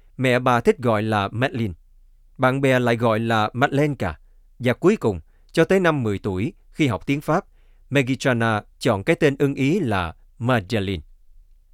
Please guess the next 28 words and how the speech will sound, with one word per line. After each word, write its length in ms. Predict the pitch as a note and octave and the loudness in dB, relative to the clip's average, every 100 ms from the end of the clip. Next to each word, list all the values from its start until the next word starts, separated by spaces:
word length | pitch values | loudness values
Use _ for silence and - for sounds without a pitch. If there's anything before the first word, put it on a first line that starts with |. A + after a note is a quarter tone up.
| - - _ - - | -20 -20 _ -20 -8
Dù 180 | B2+ B2+ | -2 0
vậy, 220 | A2+ G2+ - - _ - - | 0 -2 -4 -18 _ -18 -2
Madeleine 500 | D3+ C#3 D#3 D3 C#3+ | 2 4 2 2 0
Albright 420 | C3 B2+ B2+ B2 - - _ | 0 0 0 -2 -2 -20 _
không 260 | - G#3 F#3+ | 0 0 4
bao 120 | F#3 | 2
giờ 260 | A#2 A2 G2+ | 2 0 0
chính 200 | E3+ G3 | 0 0
thức 180 | A#3 | 0
đổi 220 | A#2 G2 C3+ | 0 -2 0
tên. 200 | B2 G2 _ _ - - - | -2 -2 _ _ -20 -20 -2
Trong 180 | G3+ E3 | 0 2
hồ 120 | C3 | 0
sơ 160 | - E3 | 2 0
nhập 200 | A#2+ - | 0 0
tịch 160 | A#2+ - | -2 -2
và 140 | A#2 | -2
hôn 180 | G#2+ B2+ | -2 -2
thú, 280 | B2 C3 G#3+ _ _ - - | -2 -2 -4 _ _ -20 -2
bà 120 | C#3 | 0
dùng 300 | A#2+ B2+ B2 | 2 2 2
đúng 200 | C#3 F3 | 0 0
tên 260 | A3 D3 B2+ | 2 2 2
khai 180 | C#3 B2 | -2 -2
sinh 300 | - B2+ G#2 _ _ - | 0 0 -2 _ _ -4
Maggie 360 | B2 B2+ C3 | 0 2 0
Chana 400 | A#2 C#3 A#2+ A2+ | -2 0 0 0
Coben. 480 | G#2 - A#2+ G#2 F2 | -2 -2 0 0 -2